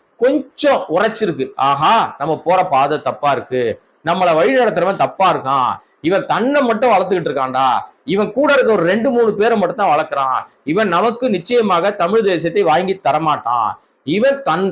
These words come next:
தப்பானவன் அப்படின்னு சொல்லி. இப்ப நான் அவன் இவன் பேசுறது நான் பேசலங்க, அந்த மக்கள் சொல்றது, அந்த மக்களுடைய ஒரு நோக்கம், எண்ணம், பேசு பொருள் எல்லாம் அப்படி இருக்கிறதுனால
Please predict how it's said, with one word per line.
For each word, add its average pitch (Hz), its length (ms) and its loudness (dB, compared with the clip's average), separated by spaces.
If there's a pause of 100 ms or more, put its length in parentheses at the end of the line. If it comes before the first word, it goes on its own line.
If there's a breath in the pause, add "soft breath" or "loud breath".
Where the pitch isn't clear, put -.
தப்பானவன் 175 800 2
அப்படின்னு 127 360 -2
சொல்லி. 147 160 -4
இப்ப 143 80 -8
நான் 139 200 0
அவன் 226 240 0
இவன் 214 240 0
பேசுறது 180 380 0
நான் 180 260 0
பேசலங்க, 175 420 0 (400)
அந்த 175 360 0
மக்கள் 226 420 0
சொல்றது, 170 400 -2
அந்த 170 320 -2
மக்களுடைய 208 680 0 (480 loud breath)
ஒரு 180 220 0
நோக்கம், 233 540 0
எண்ணம், 214 540 0
பேசு 214 420 0
பொருள் 190 240 0
எல்லாம் 180 240 2
அப்படி 151 240 0
இருக்கிறதுனால 156 480 -2